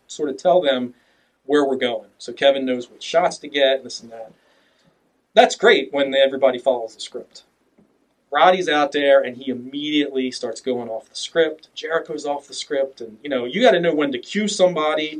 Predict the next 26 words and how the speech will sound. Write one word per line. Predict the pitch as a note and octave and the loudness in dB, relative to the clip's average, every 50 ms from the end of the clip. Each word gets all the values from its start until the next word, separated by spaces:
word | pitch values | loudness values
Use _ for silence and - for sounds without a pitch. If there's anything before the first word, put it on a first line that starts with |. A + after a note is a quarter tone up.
| - - | -14 -6
You | D3 | -4
know, | C3 B2+ B2+ | -2 -2 0
when | B2+ D3 D#3+ | 0 -2 -4
do | D#3+ D#3 | -2 -4
you | D3+ | -6
send | - - E3+ D#3+ D#3+ D#3 | 0 2 2 0 0 -2
Dolph, | - A#3 A#3+ G#3 D#3+ C#3 - C3+ | 0 2 4 6 6 4 2 0
and | C#3 D3 | -10 -12
when | D#3+ D#3 | -12 -12
do | |
you | D#3 D3+ | -12 -12
send | - D#3 D3+ D3 E3 | -10 -10 -10 -8 -4
Miz, | A#3+ A#3+ G#3+ - - C3 | -2 -2 -2 -2 -6 -6
and | C3 D3+ | -4 -2
they're | F3+ G#3 G3 | 0 2 4
all | A3 A#3+ C4+ | 6 10 10
over | C4+ A3+ F3+ | 8 8 6
the | D#3 D3+ | -2 -8
place. | - _ C#3+ C3+ B2 A#2+ - - - _ _ _ _ _ _ _ _ _ _ _ _ _ _ - _ _ | -6 _ -4 -2 -2 -4 -8 -12 -18 _ _ _ _ _ _ _ _ _ _ _ _ _ _ -20 _ _
And | E3 E3+ | -2 0
it | E3 D#3+ | 0 -2
was | D#3 - | -4 -6
just | - C#3+ - - | -6 -8 -10 -12
a | - | -10
train | - - E3 A#3 G#3+ - | -6 -4 -2 -2 -2 -4
wreck. | - - - _ - - | -8 -10 -10 _ -20 -20